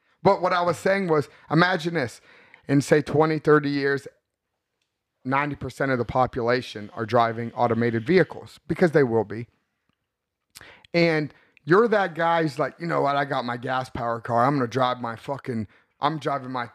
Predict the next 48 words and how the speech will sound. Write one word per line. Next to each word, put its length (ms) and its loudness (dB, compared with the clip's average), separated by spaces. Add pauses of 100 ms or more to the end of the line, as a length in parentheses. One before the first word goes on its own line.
two 160 -6
thousand 480 -4
and 100 -12
six 380 -6
Mustang." 600 -4 (520)
Well, 120 4
it's 100 0
okay. 240 0
You 160 -2
can 180 -8
drive 300 2
yourself, 640 -2 (140)
but 140 0
you 60 -2
gotta 200 2
pay 100 -8
a 60 -10
special 420 -4
insurance 540 -10 (340)
'cause 140 -4
we 120 4
don't 160 0
need 180 -6
your 120 -2
wild 300 0
ass 280 -8
on 120 -10
the 60 -8
road 460 0 (420)
when 100 -4
everyone 320 0
else 260 -2
is 80 -20
being 200 -8
more 160 -6
safe. 460 -10 (300)
So 140 -18
now 100 -6
you 80 -4
gotta 180 -2
pay 120 -12
a 60 -14
special 360 -6
insurance 480 -8 (320)
'cause 140 -8
that 260 0
will 120 -6
happen. 520 -10